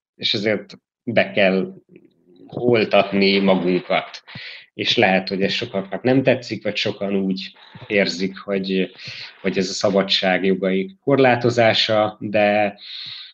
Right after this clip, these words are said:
de, de az itt most kevésbé számít. Amit most számít, az az emberi jólét, és hát leginkább az emberi élet és az egészség.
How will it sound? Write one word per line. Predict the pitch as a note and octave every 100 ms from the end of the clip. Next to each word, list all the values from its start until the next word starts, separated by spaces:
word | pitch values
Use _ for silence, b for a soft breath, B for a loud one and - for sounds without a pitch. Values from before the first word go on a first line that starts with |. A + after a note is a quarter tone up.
| _ A#2
de, | A2 G#2+
de | G#2+
az | G#2+ G2+
itt | A2 G#2+
most | G2+ -
kevésbé | G2 G2 F2 F#2+
számít. | - - F2+ F2 F#2+ G#2
Amit | G#2 F#2+
most | G2+ -
számít, | - F#2+ F#2+ F#2+ F#2+
az | F#2
az | F2+
emberi | F2+ F2+ F2+ F#2 F#2
jólét, | A#2+ B2+ A#2+ A2 -
és | G2+ -
hát | G#2 -
leginkább | F#2+ F#2+ F#2 G2 F#2+
az | G2+
emberi | F#2+ F#2+ F#2+ G2 F#2+ F#2+ B B B -
élet | A#2 G#2 G2+ G2 -
és | G2+ -
az | G#2+ G2+
egészség. | G#2 F#2+ - - - F2+ -